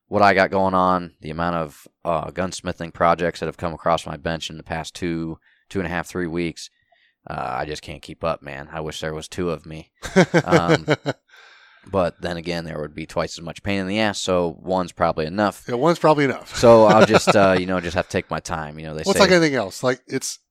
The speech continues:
Speaker 2: it's always gonna come in waves.
Speaker 1: Yeah,
Speaker 2: You have
Speaker 1: absolutely.
Speaker 2: slow times and busy times. Right now, it's like, "Hey, I've got a bunch of other stuff going on, so I'll get to it when I
Speaker 1: Yep.
Speaker 2: get to it." And it's, it's gonna be this long.
Speaker 1: Yeah. Well, and, you know, the old saying, you know, "Rome wasn't built in a night."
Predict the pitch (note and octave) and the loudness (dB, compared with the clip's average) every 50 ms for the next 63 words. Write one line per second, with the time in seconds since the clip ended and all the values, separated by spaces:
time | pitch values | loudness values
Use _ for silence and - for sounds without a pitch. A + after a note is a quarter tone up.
0 | _ _ _ _ - C3 B2+ D#3 D3+ D3+ D#3 D3 - D3+ C#3 - D3+ C#3 C#3 B2+ | _ _ _ _ -14 -10 -2 2 2 4 4 2 0 -4 -6 -4 -2 -2 -2 -2
1 | B2 B2 B2 B2 B2 B2+ B2 - - - _ - A3+ D3+ - - - C#3 C#3 C3 | -2 0 0 0 0 -2 -2 -8 -18 -18 _ -6 -6 -6 -6 -6 -8 -2 0 0
2 | B2 - - - - D3+ D3+ - D3 C#3 C#3+ C#3 C3+ B2+ C3+ B2+ A#2+ B2 C3 C3+ | 0 0 0 2 4 4 4 4 2 0 0 0 -2 -4 -8 -8 -8 -2 -2 -2
3 | B2 B2 - A#2+ G#2+ G2+ G2 G#2+ B2 B2 C3 D3 D3+ D3+ - B2+ G#2+ C#3 F3 E3+ | -2 -2 -4 -6 -8 -8 -6 -6 -6 -4 -2 -2 -2 0 -2 -2 0 0 0 0
4 | - _ _ _ _ - - A#2 A2+ B2+ A#2+ A#2 C3 C3 - - C3 B2+ A#2+ - | 0 _ _ _ _ -10 -10 -8 -4 -4 -6 -4 -4 -8 -8 -8 -10 -10 -8 -4
5 | - C3+ - - C3+ B2+ B2+ B2 C3+ E3 F#3 F3+ - - A#2 A#2 B2+ B2 - C3+ | -4 -6 -6 -4 -6 -4 -4 -2 -4 -4 -6 -6 -8 -8 -6 -4 -4 -6 -4 -4
6 | C3+ B2 B2+ A#2+ - - D#3 - - E3+ F3+ G3 F#3+ - C#3 A#2+ - - _ _ | -6 -4 -4 -6 -2 -2 -2 -2 -2 -2 -2 -2 -4 -6 -10 -16 -16 -16 _ _
7 | _ - - - _ _ - - A#2+ A#2+ C3+ C#3 C#3+ D3+ - E3+ F3 - D2+ D2+ | _ -20 -20 -20 _ _ -10 -8 -6 -2 0 0 0 0 0 -2 -4 -4 -4 -8
8 | D#2+ - - _ - _ _ - C#3+ C3+ B2 A#2+ A#2 G#2+ F#2 - _ - F2+ F2+ | -12 -14 -16 _ -20 _ _ -2 2 2 4 4 2 0 -2 -10 _ -12 -8 -4
9 | F#2 F#2 F#2 F2+ F#2 F#2 F#2+ - - G2+ F#2+ F2 D#2+ D#2+ D#2+ D#2+ D#2+ D#2+ E2 F2 | -2 -2 0 0 2 0 0 0 0 0 0 0 -2 -4 -6 -8 -6 -4 -4 -4
10 | F2 F2 F2 F2 E2 D#2+ D2 D2+ F2 F2 E2+ B1 D2+ D#2 E2 D#2 C#2+ C#2 - | -4 -2 -4 -4 -6 -6 -6 -4 -2 -2 -2 -4 -6 -6 -6 -6 -6 -6 -10